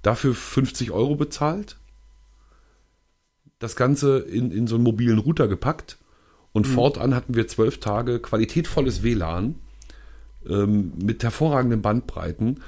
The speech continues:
Speaker 1: sodass wir
Speaker 2: Überall,
Speaker 1: unter-
Speaker 2: wo ihr gestanden habt, wahrscheinlich.
Speaker 1: Ja, b-, fast überall, ja. Es gab
Speaker 2: Mhm.
Speaker 1: kleine Ausnahmen, dass der, der eine See lag so im Tal, da kam wirklich beim besten Willen nichts an, aber von keinem Anbieter. Ähm, sind wir dann auch wieder weggefahren.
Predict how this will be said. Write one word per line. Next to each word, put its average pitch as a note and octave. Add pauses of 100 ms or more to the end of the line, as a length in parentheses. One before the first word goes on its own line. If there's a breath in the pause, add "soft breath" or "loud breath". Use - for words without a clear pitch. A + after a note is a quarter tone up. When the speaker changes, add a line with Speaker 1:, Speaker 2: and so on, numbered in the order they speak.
(200 loud breath)
Speaker 1:
sodass G2+
wir D#3+
Speaker 2:
Überall, D3+
Speaker 1:
unter- C3
Speaker 2:
wo D3
ihr C3
gestanden B2+
habt, F#2
wahrscheinlich. A2+
Speaker 1:
Ja, G#2+
b-, -
fast -
überall, E2
ja. F#2
Es D#2
gab C3
Speaker 2:
Mhm. A2+
Speaker 1:
kleine C#3
Ausnahmen, C#3
dass G#2+
der, F#2
der A2
eine A#2+
See B2
lag A2
so F#3+
im A2+
Tal, F2 (380 soft breath)
da G2
kam A2
wirklich G#2+
beim G2
besten G2
Willen G#2+
nichts E2+
an, F2+
aber E2
von F2+
keinem G2
Anbieter. E2 (680 soft breath)
Ähm, E2+ (460)
sind A#2
wir G2
dann F2+
auch D#2
wieder D#2
weggefahren. F2